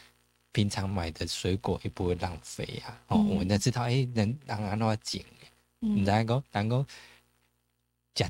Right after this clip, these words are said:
Speaker 1: 吃猪吧，不知道猪安怎样，<laughs> 对不对？至少要了解一下。
Speaker 2: 对，嗯。
Speaker 1: 嘿。
Speaker 2: 所以，呃，可以趁着，呃，因为现在已经放寒假了嘛，吼。
Speaker 1: 是，是。
Speaker 2: 嗯，可以带小朋友啊，或者是家人啊，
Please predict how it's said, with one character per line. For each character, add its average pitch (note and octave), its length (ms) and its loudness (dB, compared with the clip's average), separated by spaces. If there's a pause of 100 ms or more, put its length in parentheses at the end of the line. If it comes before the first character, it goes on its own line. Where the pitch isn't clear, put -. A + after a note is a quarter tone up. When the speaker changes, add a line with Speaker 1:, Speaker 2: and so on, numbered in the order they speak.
Speaker 1:
吃 G2+ 80 2
猪 F#2+ 80 4
吧， E2+ 200 0
不 E2+ 80 -8
知 E2+ 140 -6
道 G2 140 2
猪 G2 260 -6
安 F#2+ 140 -2
怎 G#2+ 400 -2
样， G2+ 180 -2
<laughs> - 1000 -4
对 G#2+ 100 2
不 - 60 -4
对？ A2+ 140 4
至 B2 180 2
少 G2+ 160 2
要 G#2 200 2
了 G#2 340 2
解 F#2 180 0
一 - 60 -4
下。 - 120 -8 (720)
Speaker 2:
对， F3+ 380 -6 (220)
嗯。 G3+ 100 -8
Speaker 1:
嘿。 C3+ 240 -4 (480)
Speaker 2:
所 A3 80 -6
以， G#3+ 220 -2 (440)
呃， F#3+ 320 -6
可 A#3+ 100 2
以 G3+ 240 2
趁 A#3 360 4
着， - 480 -2 (380)
呃， F#3 360 -4
因 B3 120 4
为 C4 100 6
现 C4+ 160 2
在 A#3+ 60 2
已 G3 60 0
经 G#3 180 0
放 A3+ 240 0
寒 F#3+ 240 2
假 G3 220 2
了 C#2+ 100 -4
嘛， - 180 -8
吼。 - 260 0
Speaker 1:
是， F#2+ 60 0
是。 F#2 340 -2
Speaker 2:
嗯， F#3 120 0 (340)
可 - 80 -4
以 A#3 60 0
带 G#3+ 400 0
小 - 180 -6
朋 G3+ 280 0
友 G#3 160 6
啊， F#3 400 2
或 A3+ 200 0
者 - 120 0
是 G#3+ 240 -2
家 G3+ 260 2
人 D3+ 300 0
啊， F3 180 0